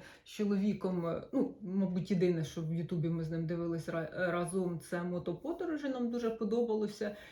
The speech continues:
І якось, ну, зовсім не було, я от прямо шукала українською мовою, і там був чи один канал, чи два канали, ну,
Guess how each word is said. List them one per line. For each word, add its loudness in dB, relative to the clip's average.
І 4
якось, 2
ну, 2
зовсім 4
не 4
було, 2
я 4
от 0
прямо 0
шукала 0
українською 2
мовою, 4
і -2
там 2
був 0
чи -4
один 0
канал, 0
чи -4
два 0
канали, 2
ну, 4